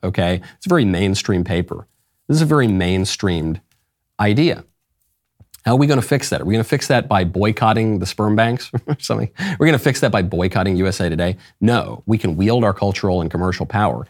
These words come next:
The only way to fix that is by wielding political power. The only way to fix that is by changing the law and then enforcing the law and then having the law be a teacher and changing the culture in the process.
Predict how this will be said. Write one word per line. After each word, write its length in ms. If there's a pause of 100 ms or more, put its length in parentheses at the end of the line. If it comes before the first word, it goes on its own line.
(400)
The 180
only 260
way 140
to 80
fix 380
that 360 (1040)
is 80
by 140
wielding 440
political 360
power. 380 (640)
The 80
only 160
way 120
to 60
fix 260
that 380 (280)
is 120
by 120
changing 460
the 80
law 240
and 100
then 80
enforcing 460
the 80
law 320
and 160
then 240
having 240
the 60
law 280
be 140
a 60
teacher 480
and 120
changing 380
the 80
culture 320
in 80
the 60
process. 640